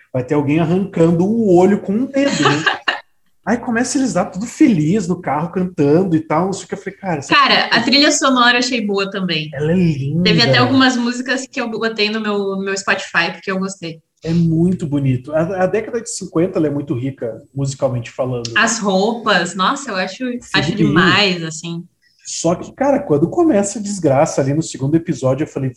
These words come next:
Speaker 1: "Velho, onde é que a gente foi se meter? Meu Deus do céu."
Speaker 2: Bom, lá no quinto episódio, a coisa, eu fiquei assim, ó, eu tava mu-, eu te falei, eu tava tensa olhando aquilo,
Speaker 1: Uhum,
Speaker 2: porque
Speaker 1: uhum.
Speaker 2: tá, tipo,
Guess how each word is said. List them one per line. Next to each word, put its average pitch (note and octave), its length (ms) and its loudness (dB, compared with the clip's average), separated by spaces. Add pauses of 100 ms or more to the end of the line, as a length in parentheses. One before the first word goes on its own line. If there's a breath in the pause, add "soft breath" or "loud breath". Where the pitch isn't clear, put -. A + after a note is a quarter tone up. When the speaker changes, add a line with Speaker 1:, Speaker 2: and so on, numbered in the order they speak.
(140)
Speaker 1:
"Velho, F#3 560 2
onde C#3 160 -2
é D#3 80 0
que D3+ 120 -10
a C3+ 40 -8
gente C3+ 180 -12
foi C3+ 140 -8
se - 200 -16
meter? A#2 360 -14
Meu G#2+ 160 -18 (180)
Deus G3 800 -12
do - 60 -20
céu." - 460 -20
Speaker 2:
Bom, F#3 260 0
lá F#3 180 2
no C4 160 4
quinto B3+ 280 -2
episódio, A3 720 -2
a A3 180 -4
coisa, A3 580 -4 (600)
eu G#3 120 4
fiquei G#3 460 0
assim, A3+ 380 -4
ó, F#3+ 260 -4 (640 loud breath)
eu G3+ 80 -6
tava A3 240 2
mu-, G#3+ 140 -2
eu A3 80 0
te A3 80 -8
falei, D4 320 0
eu F#3 120 -2
tava F#3 220 -6
tensa A3 460 -2
olhando F3 200 -2
aquilo, D#3 280 -10 (280)
Speaker 1:
Uhum, D3+ 280 -2
Speaker 2:
porque E3 260 -8
Speaker 1:
uhum. C#3+ 80 -2
Speaker 2:
tá, D#3 420 -6
tipo, F#3 220 -8